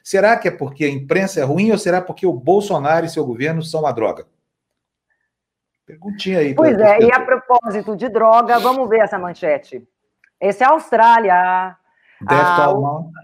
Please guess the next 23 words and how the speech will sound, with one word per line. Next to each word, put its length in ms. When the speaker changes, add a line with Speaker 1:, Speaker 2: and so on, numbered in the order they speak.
Speaker 2:
é, 420
o 180
número 340
de 60
Speaker 1:
É. 40
Speaker 2:
mortos 400
aumenta 500
à 20
medida 500
que 100
a 120
droga 640
favorita 840
do 120
Bolsonaro 1040
divide 440
a 60
nação, 400
ou 60
seja, 580
cloroquina, 960
<laughs> 80
né? 300